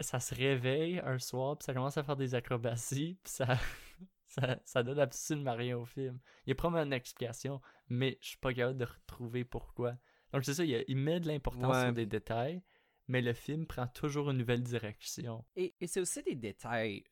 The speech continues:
Speaker 2: choquants, veux, veux pas, right ? C'est pas,
Speaker 1: Hmm.
Speaker 2: ah, il y a un autobus qui passe à chaque cinq minutes, mais c'est un autobus de différentes couleurs. C'est pas quelque chose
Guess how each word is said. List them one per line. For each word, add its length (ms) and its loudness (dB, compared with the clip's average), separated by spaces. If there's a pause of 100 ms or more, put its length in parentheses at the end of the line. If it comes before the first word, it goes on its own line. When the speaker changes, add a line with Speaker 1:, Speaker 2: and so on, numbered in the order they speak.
Speaker 2:
choquants, 640 -2
veux, 160 -4
veux 180 -2
pas, 320 -2
right ? 420 -2
C'est 200 -6
pas, 460 6
Speaker 1:
Hmm. 120 -10
Speaker 2:
ah, 180 8
il 80 4
y 60 6
a 40 8
un 140 4
autobus 580 2
qui 180 -16
passe 480 4
à 40 -2
chaque 280 -2
cinq 200 0
minutes, 300 0
mais 100 4
c'est 140 0
un 80 4
autobus 400 0
de 80 -4
différentes 480 -4
couleurs. 400 -4
C'est 140 -12
pas 100 -2
quelque 220 -6
chose 520 -2